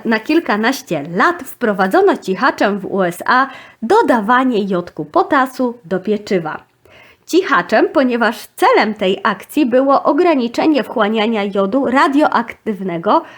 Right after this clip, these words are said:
przez tarczycę ludzi, którego było bardzo dużo w tamtym czasie w atmosferze w związku z wybuchami bomb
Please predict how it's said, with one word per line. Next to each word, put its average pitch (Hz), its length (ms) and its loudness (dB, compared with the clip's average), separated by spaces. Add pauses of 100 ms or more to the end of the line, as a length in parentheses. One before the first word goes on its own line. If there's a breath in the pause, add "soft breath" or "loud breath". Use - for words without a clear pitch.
przez 392 260 0
tarczycę 247 540 0
ludzi, 190 460 0 (320 loud breath)
którego 311 460 2
było 247 300 2
bardzo 254 420 2
dużo 196 420 0
w - 80 -10
tamtym 220 380 -2
czasie 202 380 -2
w - 100 -8
atmosferze 208 720 -2 (460 loud breath)
w 240 40 -8
związku 392 640 2 (840)
z 240 260 -2
wybuchami 294 640 2
bomb 226 380 0